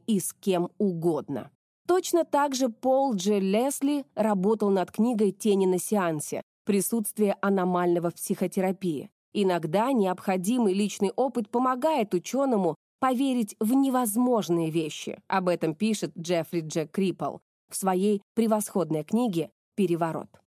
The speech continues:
Здесь ученый — классический материалист, может перестать отрицать огромный объем человеческого опыта ради того, чтобы сохранить иллюзию полноты материалистической модели мира. Если вы ученый, ищущий самоутверждение,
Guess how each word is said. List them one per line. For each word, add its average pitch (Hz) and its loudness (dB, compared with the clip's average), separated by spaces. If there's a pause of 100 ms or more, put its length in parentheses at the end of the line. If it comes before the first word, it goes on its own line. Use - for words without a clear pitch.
(140)
Здесь 277 2
ученый — 285 2
классический 247 -2
материалист, 190 0 (180)
может 247 2
перестать 262 0
отрицать 170 -2
огромный 190 2
объем 180 0
человеческого 185 -2
опыта 214 0
ради 170 -4
того, 180 0
чтобы 190 -2
сохранить 185 -2
иллюзию 208 2
полноты 165 -2
материалистической 170 -2
модели 160 2
мира. 160 0 (540)
Если 294 0
вы 285 0
ученый, 277 0
ищущий 214 -2
самоутверждение, 208 0